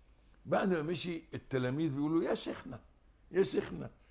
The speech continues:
انت عارف ان ده مدمن خمر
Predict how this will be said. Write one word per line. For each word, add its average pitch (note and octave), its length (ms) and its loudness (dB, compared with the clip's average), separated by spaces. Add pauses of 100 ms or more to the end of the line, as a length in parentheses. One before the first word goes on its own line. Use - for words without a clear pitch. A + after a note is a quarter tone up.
(340)
انت G3 200 -4
عارف F#3 400 -2
ان C#3+ 220 2
ده E3+ 200 2 (320)
مدمن G3 380 4
خمر F3 340 -4